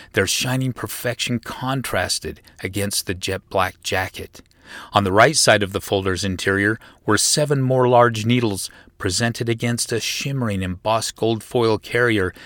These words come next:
that kept them snugly in place. Truly an impressive display, regardless of one's interest in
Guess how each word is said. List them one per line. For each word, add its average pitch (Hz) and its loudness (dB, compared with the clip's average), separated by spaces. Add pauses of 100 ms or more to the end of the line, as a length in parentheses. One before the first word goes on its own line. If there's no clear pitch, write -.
(180)
that - -6
kept - -6
them 104 -4
snugly 104 -4
in 95 -4
place. 101 -4 (460)
Truly 107 0 (120)
an 104 -2
impressive 107 0
display, 98 0 (300)
regardless 127 2
of 98 -2
one's 92 0
interest 101 -2
in 123 0